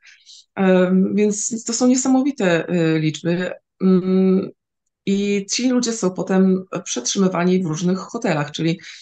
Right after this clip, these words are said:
zwykłe hotele opróżnia się, państwo opróżnia hotele, e, i, e, zakładają tam po prostu, no, takie hotele dla tych, e, imigrantów tymczasowe.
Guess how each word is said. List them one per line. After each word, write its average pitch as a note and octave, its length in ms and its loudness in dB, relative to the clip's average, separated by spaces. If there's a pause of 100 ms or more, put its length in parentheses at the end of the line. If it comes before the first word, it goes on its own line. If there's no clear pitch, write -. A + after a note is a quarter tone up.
(320)
zwykłe G3+ 440 -2
hotele F#3+ 720 -2
opróżnia F#3 520 -2
się, G3+ 280 -4
państwo G3+ 300 -4
opróżnia F3+ 360 -4
hotele, F3+ 580 -4 (640)
e, G3+ 260 0 (100)
i, B3 360 0 (160)
e, A#3 380 -2
zakładają A3 640 -2
tam A3 200 -4
po B3 80 -10
prostu, A3+ 720 -6 (280)
no, D4 120 -6
takie D#4 260 -6
hotele A3 380 -2
dla F#3 200 0
tych, F#3 340 -8
e, F#3 180 -2
imigrantów F#3 500 -2
tymczasowe. C#3+ 540 -6